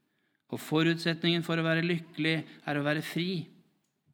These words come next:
Å være bundet til noen kan være en forpliktelse som fratar en denne muligheten.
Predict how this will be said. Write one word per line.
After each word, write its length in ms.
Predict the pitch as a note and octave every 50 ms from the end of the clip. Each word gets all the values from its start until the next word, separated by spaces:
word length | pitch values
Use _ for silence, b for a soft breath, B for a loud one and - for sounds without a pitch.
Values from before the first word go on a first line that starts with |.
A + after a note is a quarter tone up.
| _ _ _ b b b b b b b b b
Å 80 | - A#2+
være 220 | C#3+ D3+ E3+ F#3 F3
bundet 320 | G3 F#3+ F#3 F3+ F3 E3+
til 120 | - G3 F#3+
noen 240 | F#3+ F#3+ G3 G3 F#3
kan 120 | F3+ F3 F3+
være 180 | F3 F3+ F#3 F3+
en 60 | F#3
forpliktelse 720 | F#3+ - - D#3+ E3 D#3+ D#3+ - - F#3+ E3 - - F3+ D#3
som 140 | F3+ F#3 F3
fratar 540 | - E3+ E3 D#3+ D#3+ D#3+ D#3+ F3+ F3 F3 F3+
en 80 | F#3 F3+
denne 220 | E3+ E3 E3+ F3
muligheten. 680 | F3+ F3 E3+ D#3 C#3+ C#3+ C#3 C#3 C#3 - - D3+ C#3 C3